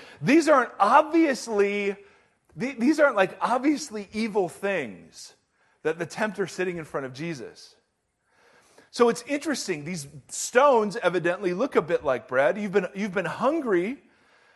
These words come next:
right? You've been fasting forty days and forty nights, so just turn these stones into bread. You could certainly do it,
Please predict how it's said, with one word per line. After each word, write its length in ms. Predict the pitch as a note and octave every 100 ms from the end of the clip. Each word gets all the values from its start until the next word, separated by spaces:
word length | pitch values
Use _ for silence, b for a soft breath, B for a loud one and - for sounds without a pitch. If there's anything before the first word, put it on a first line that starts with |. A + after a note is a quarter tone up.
| _ -
right? 240 | F3 C4
You've 100 | G#3+
been 120 | F3+
fasting 500 | D#3 A#3 C#4+ - A3+
forty 260 | - G3+ F#3
days 220 | E3 D3+
and 100 | D3+
forty 220 | D#3+ D3+
nights, 280 | C3+ D3+ -
so 60 | G#3+
just 220 | C#4 -
turn 220 | C#4+ C#4
these 120 | B3
stones 300 | - B3 A#3
into 100 | A#3
bread. 220 | A3 F#4+
You 80 | A#3
could 160 | F3 E3+
certainly 300 | C#4 C4 G3+
do 240 | E3 E4
it, 120 | B2